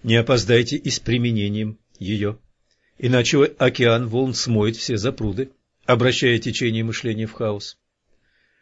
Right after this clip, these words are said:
Примите девиз «Не опаздывающий не опоздает». Скажите друзьям,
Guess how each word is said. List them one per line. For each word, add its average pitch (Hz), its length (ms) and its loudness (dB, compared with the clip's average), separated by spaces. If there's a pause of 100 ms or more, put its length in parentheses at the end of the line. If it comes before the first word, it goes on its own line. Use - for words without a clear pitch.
(140)
Примите 165 380 4
девиз 156 520 2
«Не 139 220 0
опаздывающий 98 1200 -2 (180)
не 98 200 -2
опоздает». 92 800 -6 (1160)
Скажите 127 480 0
друзьям, 92 600 -2